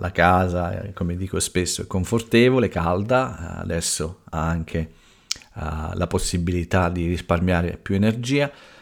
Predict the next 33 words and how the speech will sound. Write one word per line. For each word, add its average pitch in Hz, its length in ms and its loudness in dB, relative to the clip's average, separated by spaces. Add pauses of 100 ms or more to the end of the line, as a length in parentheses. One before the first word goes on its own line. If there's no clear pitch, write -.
(100)
Tutto - 640 0
molto 101 280 4
bene 98 540 6 (220)
nel 98 180 4
municipio 104 1120 4 (120)
di 98 80 0
Espic 92 400 -2
Italiano, 92 640 4 (500)
che 113 140 8
è - 20 12
anche 90 280 6
la 92 100 6
mia 95 120 6
casa. 85 480 2 (640)
Eh, - 80 -6
la, 85 1300 -4
la 107 140 2
casa 113 240 6
è 95 40 2
davvero 98 340 6
confortevole, 101 560 2
si 101 160 -2
vede 101 260 6
anche 98 220 0
perché 85 320 -2
Jerry, 82 380 2
il - 600 -14
mio 90 140 2
gatto, 95 440 2 (380)
passa - 400 -2
volentieri 95 640 4
molto 104 300 2
tempo 80 360 -2